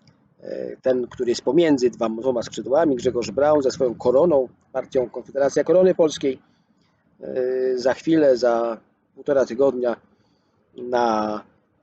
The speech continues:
swoim kongresie pewnie troszkę się wysforuje na, na niezależność, de-, demonstrując, że jest siłą i dobrze jest siłą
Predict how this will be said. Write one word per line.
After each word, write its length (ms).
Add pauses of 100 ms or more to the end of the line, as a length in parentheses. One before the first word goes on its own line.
swoim 340
kongresie 600 (440)
pewnie 480 (300)
troszkę 300
się 160
wysforuje 600
na, 240 (840)
na 340
niezależność, 960
de-, 180
demonstrując, 720
że 140
jest 340
siłą 520 (600)
i 80
dobrze 400
jest 220
siłą 400